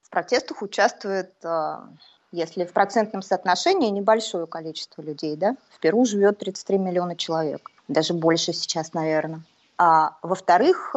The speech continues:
это достаточно тоже подтвержденная информация. Среди всех, э, столкновений, которые были записаны и, в общем, были в разных местах между протестантами и полициями, было достаточно много провокаторов. То есть не то, что общая масса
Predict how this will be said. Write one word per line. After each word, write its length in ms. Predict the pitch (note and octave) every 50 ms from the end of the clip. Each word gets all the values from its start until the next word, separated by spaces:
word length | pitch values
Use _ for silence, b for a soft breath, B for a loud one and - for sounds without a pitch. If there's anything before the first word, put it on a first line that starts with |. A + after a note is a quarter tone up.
| A#3 A3+
это 80 | - F3+
достаточно 640 | E3+ F3+ F#3 - - F#3 F3 - - G3 F3 E3 D#3+
тоже 280 | E3 G3+ G#3+ A#3+ A3+ G#3
подтвержденная 600 | - G3 - G#3 G3 F#3+ F3+ F#3 F#3 F3+ F3+ F3
информация. 680 | F#3 - G3 F#3+ G#3 B3 D#4+ G4+ - - - A3+ G3+ G3
Среди 720 | - - G3 G3+ F#3+ F#3+ G#3 A3+ A3+ G#3+ G#3 F#3+ F3 E3+ -
всех, 460 | - - - G#3+ G#3 G#3 G#3 - -
э, 160 | F#3+ F3+ F3+ F#3
столкновений, 720 | - - G3+ G3 - G#3 G3 G3+ G#3+ C4+ E4+ G4 F4+ C4+
которые 640 | - - G3 - - F#3+ F#3+ F#3+ F#3 F3+ F3 F3 E3+ - _ _ _ _ -
были 240 | F3+ F3+ F#3+ F#3+ F3+
записаны 760 | F#3 F#3 F#3 - G#3+ G#3 - - F#3 F#3 F#3 F#3 F3+ - - _
и, 440 | F3+ F3 F3 F3 E3 E3 E3 E3 - -
в 80 | - -
общем, 320 | F3 E3+ - - F3+ E3+
были 180 | E3 F3+ F3+ F3
в 40 | F3
разных 340 | F3+ F3+ F3+ F#3 F#3 - -
местах 380 | F#3+ F#3 - - F#3 F3+ -
между 200 | F#3+ F3+ - -
протестантами 720 | - - - - - G3 - - F3+ F3 - - F#3 F#3
и 20 | F#3
полициями, 680 | - G#3+ A3+ C#4 G#4 A4 - - C4 A3 G#3 G3+ F#3+ - _ _ _ -
было 200 | A#3 D4 E4 C4+
достаточно 540 | A3 G3 - - C4+ C#4 C#4 - - A3
много 260 | G#3+ G#3+ B3 C4+ - B3
провокаторов. 720 | - A3+ G#3+ G#3+ G#3+ G#3 G#3 F3+ E3 - - D#3+ E3 - _ _ _ -
То 100 | G3+ G3+
есть 320 | G3 G3 - - - - -
не 180 | - G3 G#3 G#3
то, 140 | - D4+ D#4+
что 640 | - - D#4+ C#4+ C#4 C4+ B3 A#3 G#3+ G3+ G3 F#3+ -
общая 440 | - - A3+ A3 - - - G#3+ G#3
масса 760 | A3 A3+ A3+ G#3+ G#3+ - G#3+ G3 F#3+ F#3+ F#3 F#3 F3+ F#3